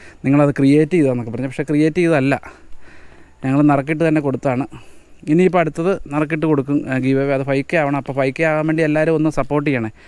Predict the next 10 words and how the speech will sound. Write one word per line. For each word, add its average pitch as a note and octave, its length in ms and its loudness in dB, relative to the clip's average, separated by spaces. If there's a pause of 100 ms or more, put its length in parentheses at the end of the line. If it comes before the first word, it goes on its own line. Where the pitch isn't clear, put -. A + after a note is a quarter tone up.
(400)
ത്രീ D3+ 100 6 (120)
കെ A3+ 160 4
കഴിഞ്ഞ് F3+ 280 2
ഇന്നലെ, E3+ 240 2 (140)
ഇന്നലെ D#3+ 300 2
ഞാൻ E3+ 120 0
തോന്നുന്നു C3 240 -2
ത്രീ B2+ 140 -4
കെ C3+ 80 0
കഴിഞ്ഞല്ലേ? B2+ 320 0